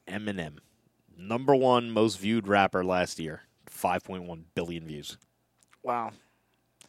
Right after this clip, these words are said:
Speaker 2: Very good rapper.
Speaker 1: Yeah, probably. I, you know.
Speaker 2: Shoulda known he was fifty.
Speaker 1: Uh,
Speaker 2: Should have thought of him.
Speaker 1: Marshall Mathers,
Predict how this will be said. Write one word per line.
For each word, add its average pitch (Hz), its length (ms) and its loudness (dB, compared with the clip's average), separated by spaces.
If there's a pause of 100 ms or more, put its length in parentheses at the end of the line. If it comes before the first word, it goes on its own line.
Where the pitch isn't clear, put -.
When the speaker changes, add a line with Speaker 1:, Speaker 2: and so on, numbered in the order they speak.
(460)
Speaker 2:
Very 175 280 6
good 170 200 4
rapper. 147 400 8 (960)
Speaker 1:
Yeah, - 200 -6 (160)
probably. - 280 -6
I, 82 320 -16 (240)
you - 120 -10
know. 90 60 -4
Speaker 2:
Shoulda 190 300 4
known 175 200 6
he 175 80 4
was 165 120 0
fifty. 135 400 -2 (1200)
Speaker 1:
Uh, 92 80 -6
Speaker 2:
Should 156 240 2
have 151 120 0
thought 139 200 4
of 131 60 6
him. 147 60 10
Speaker 1:
Marshall 147 260 6
Mathers, 98 800 0